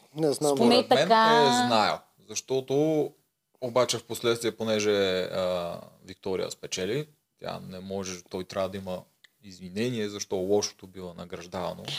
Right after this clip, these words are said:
Speaker 2: Ама защо трябва да има извинение? Сега извинявай, че те прекъсвам. Ами той я харесва, бе. Харесва я и с лошите й черти. Харесва я, че е такава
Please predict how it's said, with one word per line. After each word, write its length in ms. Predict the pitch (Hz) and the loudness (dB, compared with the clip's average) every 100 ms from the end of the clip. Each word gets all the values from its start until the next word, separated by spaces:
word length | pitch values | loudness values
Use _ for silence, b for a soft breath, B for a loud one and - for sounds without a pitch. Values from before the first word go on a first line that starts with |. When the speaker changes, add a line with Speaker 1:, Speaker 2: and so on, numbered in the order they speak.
| 226 | -4
Speaker 2:
Ама 180 | 185 185 | -2 -2
защо 280 | - - | 0 0
трябва 300 | 240 311 359 | 4 6 6
да 80 | 330 | 8
има 180 | 320 277 | 8 8
извинение? 520 | 226 190 208 196 190 | 4 0 -2 0 -2
Сега 200 | 185 190 | 0 0
извинявай, 340 | 196 185 196 196 | 0 0 0 0
че 120 | - | -2
те 80 | 190 | -4
прекъсвам. 500 | - - 196 - 185 B B | -4 -4 -4 -4 -10 B B
Ами 240 | 208 214 208 | 2 4 4
той 180 | 277 330 | 6 6
я 80 | 381 | 6
харесва, 480 | 381 370 370 370 381 | 6 6 4 6 4
бе. 80 | 311 | 4
Харесва 560 | - 220 233 240 339 | 4 6 6 4 4
я 160 | 349 349 | 6 6
и 40 | |
с 320 | 339 311 - | 4 0 2
лошите 360 | 302 320 - 311 | 4 4 4 2
й 60 | 302 | 4
черти. 320 | 311 269 269 | 2 2 2
Харесва 480 | 233 208 214 - 285 | 4 4 4 2 0
я, 80 | |
че 160 | 285 285 | 4 2
е 80 | 277 | 2
такава 480 | - 262 269 269 | 2 4 6 4